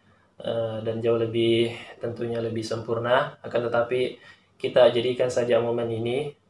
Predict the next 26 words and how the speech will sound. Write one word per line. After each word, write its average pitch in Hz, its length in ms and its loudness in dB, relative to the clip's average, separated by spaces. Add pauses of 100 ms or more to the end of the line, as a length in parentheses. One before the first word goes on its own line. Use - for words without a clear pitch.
(260)
eh, - 280 -12
sebagai, 120 720 2 (880)
eh, 110 680 -2 (380)
realisasi 131 500 2
dari 120 220 2
firman 123 240 -2
Allah 120 260 2
Subhanahu 120 580 -2
wa - 40 -8
taala, 117 340 4 (540)
"Wal 117 240 2
asri 127 560 -2
innal 123 260 -2
insana 120 380 -2
lafi 117 280 -4
khusrin 156 600 -2 (400)
illa 117 240 2
allazina 117 560 0
amanu 123 480 2
wa 120 160 4
amilus 123 320 -4
solihat 127 640 2
wa 123 240 0
tawasau 123 560 2
bil 117 160 -2
haqqi 143 560 -4